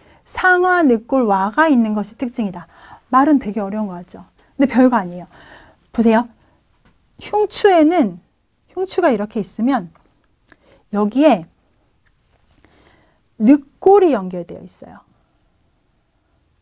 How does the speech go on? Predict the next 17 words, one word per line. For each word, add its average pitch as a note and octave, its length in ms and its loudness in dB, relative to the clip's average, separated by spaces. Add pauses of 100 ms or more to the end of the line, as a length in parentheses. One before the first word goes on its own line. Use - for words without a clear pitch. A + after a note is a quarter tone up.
(720)
늑골이 C#4+ 400 0
연결되어 G3 420 -4
있어요. F3 360 -20 (960)
늑골이 E4+ 400 4
연결되어 A#3+ 580 2
있는데 G3+ 480 -2 (180)
그게 D4+ 180 2
어디냐면 C4 440 0
추체의 G4+ 600 -4
후외측, A#3 640 -2 (1080)
뒤쪽 D#4+ 680 0 (300)
양쪽 B3 580 -2
옆에 A3 360 -2
부분에 A#3 420 -2
이렇게 A#3+ 800 -2 (500)
관절이 C4+ 640 2
있어요. F#3 720 -12